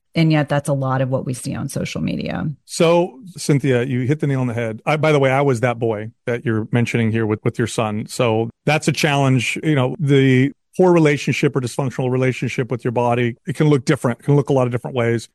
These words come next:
Speaker 2: But it's, in my space, it's so prevalent. You know, you mentioned the bodies that you see on social media. Look,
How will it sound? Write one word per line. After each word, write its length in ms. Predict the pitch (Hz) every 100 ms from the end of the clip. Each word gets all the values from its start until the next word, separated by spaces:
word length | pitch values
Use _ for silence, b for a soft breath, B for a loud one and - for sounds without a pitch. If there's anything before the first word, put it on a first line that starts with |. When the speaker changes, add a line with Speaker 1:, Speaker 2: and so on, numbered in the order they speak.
| _ -
Speaker 2:
But 320 | 135 123 135
it's, 360 | 143 120 - -
in 160 | 156
my 180 | 147 151
space, 460 | 151 - 151 135 170
it's 160 | 151
so 160 | - 135
prevalent. 460 | - 120 120 117 -
You 100 | 147
know, 80 | 139
you 140 | 139
mentioned 400 | 135 135 127 117
the 260 | 113 110 110
bodies 380 | 123 135 135 107
that 140 | 139
you 100 | 123
see 220 | - 127
on 100 | 113
social 340 | 110 127 - 117
media. 240 | 120 113
Look, 200 | 143